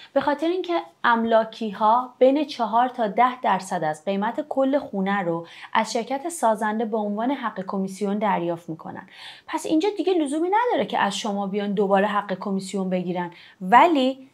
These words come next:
میان دو درصد هم از شما می‌گیرن. این دو درصد کلاهبرداری محضه. هیچ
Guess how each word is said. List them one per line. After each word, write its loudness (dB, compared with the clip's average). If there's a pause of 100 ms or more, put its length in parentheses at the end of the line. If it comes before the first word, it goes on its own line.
(120)
میان 2
دو 2
درصد 2
هم 2
از 0
شما 2
می‌گیرن. -6 (260)
این 0
دو 4
درصد 2 (240)
کلاهبرداری -4
محضه. -10 (320)
هیچ 2